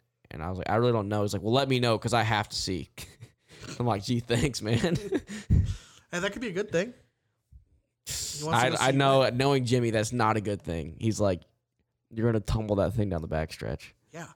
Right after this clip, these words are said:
Speaker 2: it's gonna be great.
Speaker 1: I don't think so.
Speaker 2: My big gripe this week is it seems like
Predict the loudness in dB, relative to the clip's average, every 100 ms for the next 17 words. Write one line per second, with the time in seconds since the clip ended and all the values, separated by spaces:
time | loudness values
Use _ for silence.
0 | _ -18 -14 -14 -12 -12 -12 _ _ _
1 | _ _ _ _ _ _ _ _ _ _
2 | _ _ _ _ _ _ _ -2 0 0
3 | -4 -6 -8 -4 -4 -4 -6 -8 -12 -14
4 | -14 -14 _ _ _ -20 -20 -20 -20 _
5 | _ -20 -18 -18 -18 -20 _ _ _ _
6 | -16 -10 -8 -8 -8 -10 -10